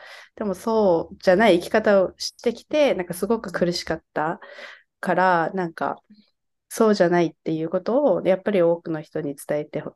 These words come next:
あ、なんか伝わってほしいし、なんか本当にやりたいことは、なんかやり方で、なんかどういう形であれ、なんかこう叶えられるよっていうのは、そう、私自身もこう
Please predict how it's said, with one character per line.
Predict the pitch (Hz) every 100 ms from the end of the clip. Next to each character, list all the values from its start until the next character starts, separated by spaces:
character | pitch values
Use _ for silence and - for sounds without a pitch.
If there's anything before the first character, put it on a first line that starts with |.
| _
あ、 | 165
な | 156
ん |
か | 151
伝 | - - 180
わ | 170
っ | 170
て | -
ほ | 160 165
し | - 156
い |
し、 | - - 262 190 196 - _
な | 180
ん |
か | 170
本 | 175 175
当 | 165
に | 165
や | 160
り | 170 175
た | 196
い | 185
こ | 202
と | 185
は、 | 202 220 175 -
な | 185
ん |
か | 165
や | 175
り | 208
方 | 220 220 214
で、 | 247 220 - -
な | 170
ん |
か | - 135 - _ _ _ _
ど | 196
う | 190
い | 190
う | 185
形 | - 180 175 175
で | 170
あ | 165
れ、 | 175 151 - -
な | -
ん |
か | -
こ | 151
う |
叶 | - 165 156
え |
ら | 147 147
れ | 143
る | 156
よ | 190
っ | 196
て | 160
い | 139
う |
の | 147
は、 | 156 156 135 -
そ | - 143
う、 | -
私 | 165 170 180
自 | 180 185 185
身 |
も | 208 262 -
こ | - 156
う | -